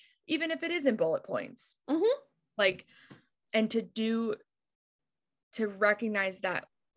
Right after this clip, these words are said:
Speaker 1: that time horizon, just saying, "Yeah, this is for life. I'm gonna be improving myself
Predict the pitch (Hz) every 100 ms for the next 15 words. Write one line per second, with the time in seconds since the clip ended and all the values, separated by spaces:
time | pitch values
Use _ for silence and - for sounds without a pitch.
0 | - - 180 - 190 180 185 180 170 175
1 | 185 185 - 190 185 - 254 202 208 233
2 | 226 - 202 202 - - 196 208 233 247
3 | 254 240 226 208 226 233 233 247 247